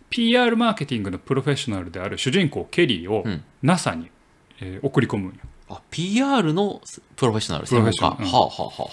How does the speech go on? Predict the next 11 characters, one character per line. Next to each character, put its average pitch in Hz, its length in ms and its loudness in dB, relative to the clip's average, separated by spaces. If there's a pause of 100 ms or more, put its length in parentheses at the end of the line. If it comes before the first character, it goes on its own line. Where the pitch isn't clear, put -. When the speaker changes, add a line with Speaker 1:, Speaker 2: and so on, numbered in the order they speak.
Speaker 2:
あ - 40 -10
は - 60 -12
あ。 - 120 -20
Speaker 1:
で、 175 280 2 (380)
え 117 160 4
ー 107 40 0
と、 101 640 -2 (540)
ケ 214 160 8
リ 117 300 6 (120)
ー 131 60 -2
は、 139 320 4